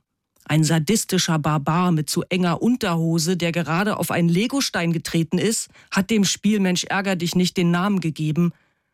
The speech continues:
Und hätte er mehr benennen dürfen, hießen Bomben wahrscheinlich Ding, explodier bloß nicht. Wir besitzen das Spiel in einer preisgünstigeren Variante, die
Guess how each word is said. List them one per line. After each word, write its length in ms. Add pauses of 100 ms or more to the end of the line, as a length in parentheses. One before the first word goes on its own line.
(140)
Und 160
hätte 200
er 180
mehr 280
benennen 440
dürfen, 480 (240)
hießen 360
Bomben 440
wahrscheinlich 800 (440)
Ding, 280
explodier 680
bloß 340
nicht. 380 (800)
Wir 120
besitzen 400
das 140
Spiel 280
in 80
einer 260
preisgünstigeren 1160
Variante, 600
die 300